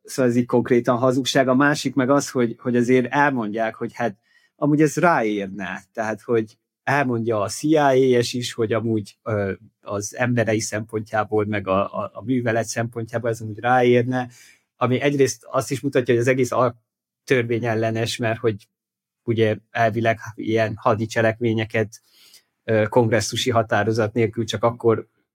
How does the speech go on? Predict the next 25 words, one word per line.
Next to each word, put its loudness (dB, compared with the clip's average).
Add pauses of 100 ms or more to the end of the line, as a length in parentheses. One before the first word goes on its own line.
ö, -8 (160)
csinálhatna -2
a 2
végrehajtó 0
hatalom, 0
hogy -4 (220)
ha 0 (720)
hirtelen 2
kell, 0
nagyon 2
gyorsan -2
kell 0
cselekedni 0
valamire, 2
nagyon 2
gyorsan 0
kell 2
a, 2
a, -2
a -4
biztonsági -4
érdekeket, -4
nagyon -2
gyorsan 0
kell. 2